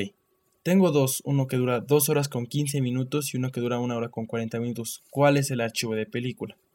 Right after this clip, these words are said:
Bueno, la respuesta es, los dos son archivos de película, con la diferencia de que el que tiene dos horas con quince minutos es la película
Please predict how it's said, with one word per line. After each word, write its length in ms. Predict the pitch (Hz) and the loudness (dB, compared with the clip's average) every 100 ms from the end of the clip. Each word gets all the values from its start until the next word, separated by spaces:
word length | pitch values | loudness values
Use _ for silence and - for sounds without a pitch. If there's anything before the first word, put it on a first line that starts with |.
| _ - | _ -2
Bueno, 260 | 107 98 _ _ _ | -2 -2 _ _ _
la 120 | 113 | 2
respuesta 480 | 117 113 147 143 131 | 2 2 -2 4 4
es, 240 | 127 127 - | 4 -2 -8
los 280 | 110 110 107 | -4 -2 2
dos 180 | 131 131 | 0 0
son 140 | 120 | -2
archivos 280 | 110 120 110 | -2 -4 -4
de 100 | 113 | -4
película, 480 | 113 117 - 104 104 _ _ _ - | -4 -4 -4 -8 -8 _ _ _ -2
con 160 | 175 | 2
la 80 | 180 | 4
diferencia 720 | 160 160 156 127 127 127 156 - _ _ - | 4 2 0 0 0 -2 -4 -6 _ _ -6
de 180 | 120 | -4
que 120 | 113 117 | -2 -4
el 140 | 107 | -4
que 140 | 123 | -6
tiene 360 | - 127 123 120 _ _ | -4 -2 -2 -4 _ _
dos 220 | 135 151 156 | -2 0 0
horas 200 | 151 147 | -2 -2
con 160 | 123 | -6
quince 340 | 127 143 143 139 | -2 -2 0 -2
minutos 500 | 120 113 131 143 - _ - | -2 -2 -2 -2 -8 _ -8
es 200 | 117 - | -8 -4
la 200 | 127 147 | -2 0
película 600 | 175 156 139 131 139 143 | 0 -2 0 0 0 -2